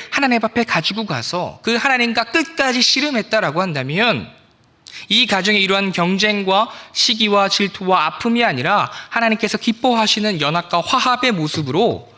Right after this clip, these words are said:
그 가정이 이루어져 갔을 것입니다. 사랑하는 여러분,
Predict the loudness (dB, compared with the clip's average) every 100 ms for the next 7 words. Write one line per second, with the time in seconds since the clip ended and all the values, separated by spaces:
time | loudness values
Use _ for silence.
0 | -20 -10 -6 -2 0 0 2 0 0 0
1 | 2 2 2 -2 -2 -4 -2 -2 -2 -6
2 | -8 -14 _ _ _ -20 -20 -18 -4 -2
3 | 0 2 0 2 2 0